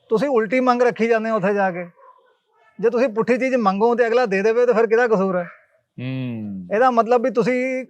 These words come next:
Speaker 1: ਨਾ ਤਾਂ ਆਪਣੇ ਐਕਸਪਰਟਸ ਨੂੰ ਪੁੱਛਦੇ ਹੋ, ਜਾਂ ਤੁਹਾਡੇ ਮਹਿਕਮੇ ਨੂੰ ਪਤਾ ਨਹੀਂ ਹੈ,
Speaker 2: ਹੂੰ।
Speaker 1: ਜਾਂ ਤੁਸੀਂ ਉਹਦੇ ਨਾਲ ਸਲਾਹ ਹੀ ਨਹੀਂ ਕਰਦੇ।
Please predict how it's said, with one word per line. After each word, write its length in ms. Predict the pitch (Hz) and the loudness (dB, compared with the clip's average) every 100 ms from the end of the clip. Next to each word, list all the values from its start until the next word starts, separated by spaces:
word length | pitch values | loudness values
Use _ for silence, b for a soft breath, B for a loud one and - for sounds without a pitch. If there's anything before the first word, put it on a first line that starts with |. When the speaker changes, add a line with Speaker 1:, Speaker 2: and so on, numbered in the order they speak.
| 208 | -2
Speaker 1:
ਨਾ 200 | 170 185 | 0 2
ਤਾਂ 100 | 233 | 2
ਆਪਣੇ 300 | 185 208 220 | 2 2 -2
ਐਕਸਪਰਟਸ 440 | - - 208 208 | -2 0 0 0
ਨੂੰ 120 | 220 | -2
ਪੁੱਛਦੇ 240 | 214 196 202 | -2 0 -2
ਹੋ, 140 | 190 190 _ _ _ _ _ _ | -6 -12 _ _ _ _ _ _
ਜਾਂ 160 | 165 190 | 0 2
ਤੁਹਾਡੇ 220 | 240 208 | 2 2
ਮਹਿਕਮੇ 300 | 196 214 233 | 2 2 0
ਨੂੰ 100 | 226 | 0
ਪਤਾ 220 | 175 175 | 2 2
ਨਹੀਂ 160 | 190 190 | 2 -2
ਹੈ, 140 | 175 170 _ 131 | -8 -14 _ -10
Speaker 2:
ਹੂੰ। 420 | 135 123 101 95 95 180 | -10 -10 -12 -16 -12 -2
Speaker 1:
ਜਾਂ 160 | 185 226 | 0 2
ਤੁਸੀਂ 160 | 226 | 2
ਉਹਦੇ 120 | 233 | 2
ਨਾਲ 120 | 226 190 | 2 0
ਸਲਾਹ 180 | 156 | 0
ਹੀ 40 | 196 | 0
ਨਹੀਂ 120 | 220 | -2
ਕਰਦੇ। 280 | 190 160 | -4 -4